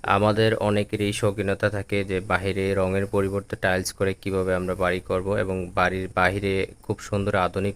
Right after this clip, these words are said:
মডেলের ডিজাইন হবে। তো আজকের এই বাড়ির ডিজাইনটি, বারান্দা এবং ফোর্সের ডিজাইনটা, একতলা বাড়িটি দেখতে ডুপ্লেক্স বাড়ির ক্যাটালগে মনে হচ্ছে।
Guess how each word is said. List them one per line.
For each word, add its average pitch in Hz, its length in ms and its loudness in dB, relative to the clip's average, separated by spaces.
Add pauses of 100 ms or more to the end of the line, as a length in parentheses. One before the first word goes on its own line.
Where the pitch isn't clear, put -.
মডেলের 90 400 -2
ডিজাইন 90 280 -2
হবে। 95 320 0 (580)
তো 110 60 8
আজকের 104 400 6
এই 117 120 4
বাড়ির 95 420 2
ডিজাইনটি, 98 520 2
বারান্দা 92 500 4
এবং 95 260 0
ফোর্সের 95 460 -2
ডিজাইনটা, 92 680 0
একতলা 101 540 0
বাড়িটি 95 460 -2
দেখতে 92 400 -4
ডুপ্লেক্স 92 500 -4
বাড়ির 90 240 0
ক্যাটালগে 95 500 -2
মনে 92 240 0
হচ্ছে। 113 420 -2